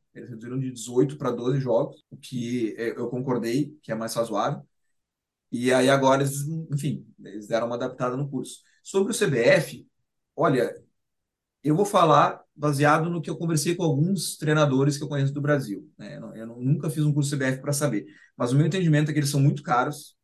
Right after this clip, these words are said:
de uma maneira que também não é razoável, ou seja, que a C B F tá, usa isso como fonte de renda. Aqui os cursos são bem mais baratos. E, e eu não sei se eles têm essa rigidez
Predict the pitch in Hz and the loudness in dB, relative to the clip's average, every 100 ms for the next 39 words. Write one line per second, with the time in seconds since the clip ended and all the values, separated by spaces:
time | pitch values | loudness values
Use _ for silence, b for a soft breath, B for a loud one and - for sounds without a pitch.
0 | _ 110 113 113 120 120 - - 117 123 | _ -8 -4 -2 -2 -4 -4 -6 -6 -4
1 | 123 113 107 101 113 151 - _ _ _ | -4 -6 -2 -2 -2 -4 -16 _ _ _
2 | _ - - 110 107 120 117 107 113 113 | _ -12 -8 -8 -6 -6 -4 0 0 -2
3 | - 110 117 123 120 117 139 - 117 113 | -10 -12 -8 -4 -4 -4 -8 -6 -4 -4
4 | 104 98 - - 120 117 - 107 113 180 | -8 -10 -16 -10 -8 -8 -8 -6 -4 -6
5 | - _ _ _ _ _ _ _ _ _ | -8 _ _ _ _ _ _ _ _ _
6 | 110 - - 143 143 - 127 120 113 113 | -8 -6 2 4 4 2 -4 -4 -4 -4
7 | 113 104 113 - - _ _ _ _ _ | -4 -2 -2 -4 -10 _ _ _ _ _
8 | _ _ _ _ _ _ _ - 143 151 | _ _ _ _ _ _ _ -4 2 6
9 | 156 156 160 160 - _ _ _ _ _ | 8 6 4 0 -16 _ _ _ _ _
10 | - 170 196 - 208 208 269 - 156 139 | -4 0 0 0 4 6 6 2 2 0
11 | - - - _ 143 143 151 135 - 120 | 0 -4 -8 _ 0 2 2 0 2 4
12 | 107 98 - - _ _ _ _ _ - | 4 2 -4 -12 _ _ _ _ _ -4
13 | 131 131 117 120 120 - - | 0 0 2 2 0 -2 -10